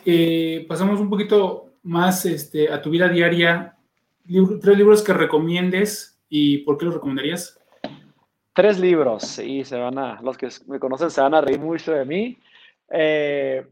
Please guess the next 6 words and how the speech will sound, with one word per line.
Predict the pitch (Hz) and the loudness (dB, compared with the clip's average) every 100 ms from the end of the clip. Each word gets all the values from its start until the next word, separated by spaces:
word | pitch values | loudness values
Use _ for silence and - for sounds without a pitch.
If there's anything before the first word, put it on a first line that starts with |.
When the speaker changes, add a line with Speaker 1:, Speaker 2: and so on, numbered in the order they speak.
| - | 0
Speaker 2:
pero | 180 170 175 | 2 4 0
bueno, | 180 151 127 123 | -6 -8 -8 -16
son | - 165 | -14 -12
tres | 190 196 214 214 - - | -8 -8 -6 -8 -12 -16
que, | 165 147 131 127 - _ _ | -12 -10 -10 -12 -16 _ _
que | 135 127 120 117 113 110 107 - | -12 -10 -10 -10 -10 -10 -12 -16